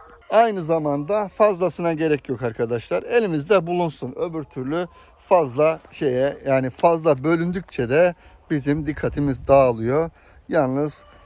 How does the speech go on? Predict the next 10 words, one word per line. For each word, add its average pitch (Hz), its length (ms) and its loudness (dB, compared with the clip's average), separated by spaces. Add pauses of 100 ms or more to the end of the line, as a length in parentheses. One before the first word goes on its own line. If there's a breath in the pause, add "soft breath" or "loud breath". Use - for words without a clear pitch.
keçilerle 147 580 0
ilgili 131 300 -4
şöyle 147 280 -6
bir 127 80 -8
sıkıntımız 147 680 -10
vardı. 127 440 -2 (540)
Ahırlarından 165 800 2
dışarıya 165 360 0
çıkmasınlar 139 760 -2
diye 123 320 0